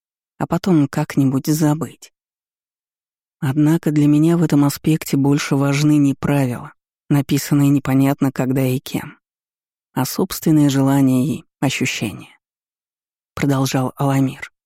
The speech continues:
Мне очень понравилось доставлять тебе удовольствие. И я сделал это не потому, что должен,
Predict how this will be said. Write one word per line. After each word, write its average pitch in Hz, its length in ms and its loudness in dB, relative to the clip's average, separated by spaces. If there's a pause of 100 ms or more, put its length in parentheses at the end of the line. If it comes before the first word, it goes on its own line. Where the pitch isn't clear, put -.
(1500)
Мне 139 280 2
очень 135 400 0
понравилось 135 680 0
доставлять 139 600 -2
тебе 131 260 0
удовольствие. 131 680 -4 (540)
И 143 80 0
я 151 160 2
сделал 170 380 2
это 156 160 2
не 143 120 4
потому, 143 400 2
что 143 200 -2
должен, 135 520 -2